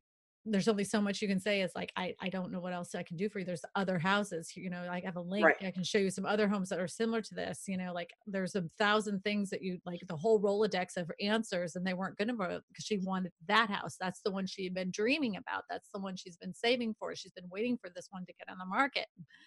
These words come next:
Speaker 1: It had been on the market for thirty days. Where were you thirty days ago? <laughs> You know?
Speaker 2: Well, and it, I mean, even offering, saying, "If it falls out, I can show it to you," but that won't,
Speaker 1: Exactly.
Speaker 2: that won't solve it. That is as far as you can take that.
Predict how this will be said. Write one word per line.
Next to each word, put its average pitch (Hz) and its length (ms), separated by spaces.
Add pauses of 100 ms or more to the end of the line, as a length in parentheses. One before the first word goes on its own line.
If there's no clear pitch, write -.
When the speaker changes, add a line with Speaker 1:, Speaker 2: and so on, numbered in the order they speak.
(840)
Speaker 1:
It 202 100
had 220 100
been 262 140
on 330 80
the 208 60
market 202 260
for 196 100
thirty 226 320
days. 285 300
Where 214 160
were 240 120
you 254 100
thirty 277 300
days 349 240
ago? 196 180
<laughs> 214 260
You 226 380
know? 233 320 (500)
Speaker 2:
Well, 247 120
and 233 280
it, 220 200 (140)
I 214 40
mean, 233 220
even 262 180
offering, 208 460
saying, 202 240
"If 185 100
it 190 120
falls 214 280
out, 349 240
I 233 80
can 226 120
show 196 180
it 170 100
to 196 100
you," 233 180 (280)
but 185 120
that 190 180
won't, 175 160
Speaker 1:
Exactly. 190 280 (300)
Speaker 2:
that 214 120
won't 214 160
solve 240 320
it. - 80
That 233 140
is 240 120
as 226 100
far 269 180
as 262 80
you 269 60
can 262 120
take 294 260
that. - 220